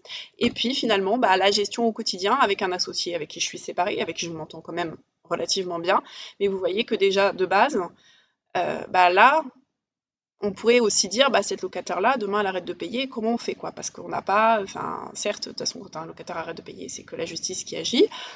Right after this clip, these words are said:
mais il y a moyen quand même, euh, ça reste d'abord une relation humaine, de voir avec elle, euh, pour qu'elle retourne chez ses parents, pour que, bah, on lui rende sa, son dépôt de garantie si elle a un problème financier, enfin, il y a moyen de s'arranger avec elle pour qu'elle parte si elle a plus les moyens de payer, par exemple. Mais avec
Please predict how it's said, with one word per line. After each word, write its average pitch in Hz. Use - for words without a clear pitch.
mais 214
il 196
y 202
a 208
moyen 190
quand 202
même, 196
euh, 170
ça -
reste 180
d'abord 175
une 170
relation 160
humaine, 220
de 196
voir 175
avec -
elle, 226
euh, 170
pour -
qu'elle 139
retourne -
chez -
ses -
parents, 233
pour -
que, 165
bah, 147
on 151
lui 156
rende 160
sa, 156
son -
dépôt 165
de 156
garantie 156
si -
elle -
a 143
un 147
problème 170
financier, 240
enfin, 240
il 190
y -
a 180
moyen 180
de 208
s'arranger 180
avec 165
elle 302
pour 254
qu'elle 269
parte 269
si -
elle 180
a -
plus -
les 175
moyens 175
de 190
payer, 220
par 165
exemple. 160
Mais 202
avec 208